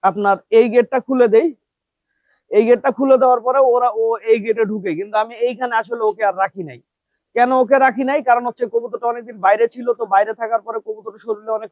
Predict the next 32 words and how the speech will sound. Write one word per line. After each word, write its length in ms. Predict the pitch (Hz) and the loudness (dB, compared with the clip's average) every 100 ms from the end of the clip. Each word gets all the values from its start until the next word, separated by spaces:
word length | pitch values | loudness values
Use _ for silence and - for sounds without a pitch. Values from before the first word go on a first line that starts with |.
| 196 | -10
রোগ 80 | 196 | -6
জীবাণু 280 | 202 214 220 214 | -4 -4 -6 -12
থাকতে 200 | 202 226 202 | -14 -6 -4
পারে, 160 | 190 262 _ _ _ _ _ - | -4 -6 _ _ _ _ _ -16
তো 60 | - 247 | -10 -2
এই 80 | 262 247 | -2 2
কারণে 220 | 247 240 233 | 0 0 -4
আসলে 200 | 226 226 | -2 0
আমি 100 | 208 208 | 0 -2
ওরা 220 | 202 196 185 | 0 0 0
ঢুকতে 220 | 214 - 190 | -8 -10 -6
দেই 120 | 175 175 | -4 -4
নাই। 100 | 247 220 208 | -8 -10 -10
তো 40 | 196 | -6
ওর 100 | 208 220 | -2 -2
এই 40 | 233 | -2
স্প্রে 180 | _ 220 208 | _ 0 0
টিস্প্রে 280 | 240 - 233 | -4 -4 -2
করে 140 | 247 247 208 | 0 0 0
ভেতরে 280 | 208 220 226 | 0 2 2
রাখছিলাম, 340 | 220 233 233 254 - 233 | 2 -2 -6 -6 -6 -8
এখন 160 | 240 254 220 | -6 -4 -2
আবার 160 | 220 175 | -2 -2
বাইরে 180 | 190 208 208 | -2 0 0
এখানে 220 | 220 214 202 | -2 -6 -10
নিয়ে 140 | 180 | -12
আসছি। 160 | 170 - 147 | -14 -14 -12
দেখেন, 200 | 156 143 _ _ _ _ 160 | -12 -12 _ _ _ _ -2
দেখেন 200 | 180 170 143 | 0 0 -8
কবুতরটা, 500 | 160 156 151 - 160 240 - _ _ | -6 -6 -6 -8 -6 -6 -8 _ _
ঠিক 120 | 139 131 | -8 -6
আছে? 180 | 156 156 | -4 -4